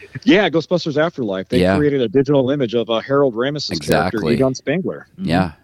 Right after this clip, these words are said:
Speaker 2: yeah. So, yeah, th-,
Speaker 1: Oh,
Speaker 2: th-,
Speaker 1: yeah,
Speaker 2: this is
Speaker 1: thank
Speaker 2: kind of
Speaker 1: you,
Speaker 2: an,
Speaker 1: yeah.
Speaker 2: this is kind of an interesting area. You know, and I don't know, man. I'm, I'm kinda like old school. I,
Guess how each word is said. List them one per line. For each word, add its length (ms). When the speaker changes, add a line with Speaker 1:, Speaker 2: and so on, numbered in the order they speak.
Speaker 2:
yeah. 320
So, 280
yeah, 220
th-, 160
Speaker 1:
Oh, 20
Speaker 2:
th-, 140
Speaker 1:
yeah, 40
Speaker 2:
this 140
is 60
Speaker 1:
thank 100
Speaker 2:
kind 140
of 60
Speaker 1:
you, 40
Speaker 2:
an, 80
Speaker 1:
yeah. 80
Speaker 2:
this 160
is 80
kind 200
of 60
an 120
interesting 760
area. 480
You 140
know, 140
and 120
I 100
don't 160
know, 140
man. 180
I'm, 220
I'm 160
kinda 240
like 200
old 220
school. 340
I, 140